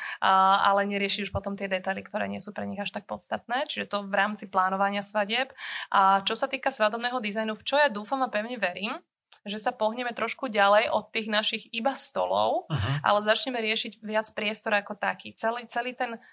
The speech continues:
Speaker 1: svadobný koncept by mal byť celostný a mal by začať už pri príchode a premeniať sa v rôznych detailoch. Čiže to je to, čo my už v podstate sa snažíme teraz posledné dva roky,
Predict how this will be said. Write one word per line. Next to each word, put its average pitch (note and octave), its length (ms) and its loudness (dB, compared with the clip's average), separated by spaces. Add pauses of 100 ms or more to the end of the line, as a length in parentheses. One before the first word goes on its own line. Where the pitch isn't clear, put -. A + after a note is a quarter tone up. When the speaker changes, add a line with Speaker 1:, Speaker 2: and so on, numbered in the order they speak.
(140)
Speaker 1:
svadobný A#3 640 2
koncept G#3 540 2
by A3+ 80 -6
mal G#3 180 0
byť G#3+ 240 -4
celostný G3 640 -2
a G3+ 60 -2
mal G#3 180 0
by G#3 80 -4
začať G#3 400 -4
už - 80 -6
pri G#3+ 160 -6
príchode A3 400 -8
a G#3 240 4 (220)
premeniať A3 420 0
sa G#3 100 -2
v G3+ 140 -4
rôznych G#3+ 260 -2
detailoch. G3 540 -6
Čiže G#3+ 240 -10
to - 80 -4
je A#3 100 -2
to, A#3 160 -6
čo A#3 140 -4
my A3 100 -4
už A3 140 -4
v - 80 -10
podstate A3 240 -8
sa A3+ 80 -4
snažíme A3 420 -4
teraz G#3+ 220 -6
posledné G#3+ 400 -4
dva G3+ 180 4
roky, A3+ 460 -4